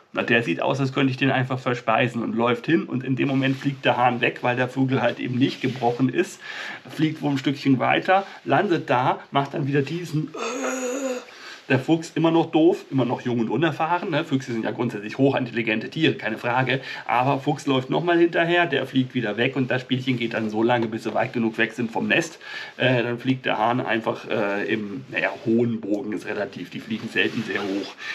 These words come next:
Aber der fliegt dann einfach zurück Richtung Netz, sollt-, äh, Nest, äh, sollte der Fuchs dann nochmal in der Nähe auftauchen,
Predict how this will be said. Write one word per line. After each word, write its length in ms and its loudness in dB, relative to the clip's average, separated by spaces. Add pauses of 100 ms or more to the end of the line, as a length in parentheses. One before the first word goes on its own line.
(240)
Aber 500 0
der 140 0
fliegt 240 0
dann 100 -2
einfach 220 -2
zurück 340 -4
Richtung 360 -2
Netz, 260 -2
sollt-, 300 -2
äh, 80 -2
Nest, 400 -2 (200)
äh, 220 0
sollte 320 -2
der 120 -2
Fuchs 260 -2
dann 100 -2
nochmal 200 0
in 40 0
der 120 0
Nähe 340 0
auftauchen, 640 0